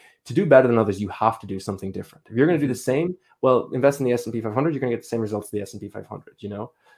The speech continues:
Speaker 1: Start a blog on your site, you, whatever. Like, that is just such a long game, and you, and do do that as well.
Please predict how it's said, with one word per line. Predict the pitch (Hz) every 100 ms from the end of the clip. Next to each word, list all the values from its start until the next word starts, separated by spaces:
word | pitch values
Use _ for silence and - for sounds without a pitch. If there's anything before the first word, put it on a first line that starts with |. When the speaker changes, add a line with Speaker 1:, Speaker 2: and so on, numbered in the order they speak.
| _
Speaker 1:
Start | 143 151
a |
blog | 139 139 139
on |
your | 127
site, | 120 127 -
you, | - _ - - -
whatever. | 123 117 104 104 - -
Like, | 104
that | 117 117
is | 107
just | 107 -
such | 123 -
a |
long | 120 113 110
game, | 104 110
and | 110
you, | 113 -
and | 113 110
do | 151
do | 151 147
that | 95 107 -
as | 98 104
well. | 127 101 98